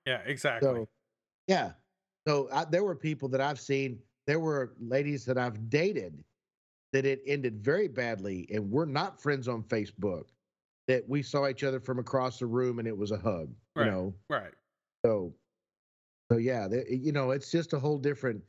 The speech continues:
Speaker 2: it's just like a, you know, I went to my fortieth high school reunion, 'cause I graduated in eighty-one. So I went to my fortieth high school reunion, and it was like we were all back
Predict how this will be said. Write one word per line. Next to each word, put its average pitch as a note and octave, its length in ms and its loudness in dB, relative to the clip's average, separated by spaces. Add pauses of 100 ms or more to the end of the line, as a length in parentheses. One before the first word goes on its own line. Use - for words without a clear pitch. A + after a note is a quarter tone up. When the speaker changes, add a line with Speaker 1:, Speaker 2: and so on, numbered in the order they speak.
(240)
Speaker 2:
it's C3+ 120 -2
just F3 180 4
like D#3+ 200 0
a, B2+ 260 0
you B2+ 80 -6
know, G#2+ 340 -2 (400)
I B2+ 60 4
went C#3+ 220 0
to C#3+ 100 0
my B2+ 400 0
fortieth C#3+ 720 -2
high C#3 140 2
school C#3 260 -2
reunion, B2+ 640 -2 (920)
'cause A#2 300 2
I A#2 80 2
graduated B2+ 520 0
in C3 60 0
eighty-one. B2+ 500 0
So A#2+ 140 -2
I A#2+ 40 2
went C3 200 0
to C3 80 0
my A#2 160 0
fortieth B2 340 0
high B2+ 120 0
school C3 260 0
reunion, A#2+ 540 0
and G#2 220 -2
it F#2+ 60 -14 (960)
was B2 80 2
like C#3 220 0 (160)
we C3 100 2
were C#3 120 2
all C#3+ 100 0
back C#3+ 280 -2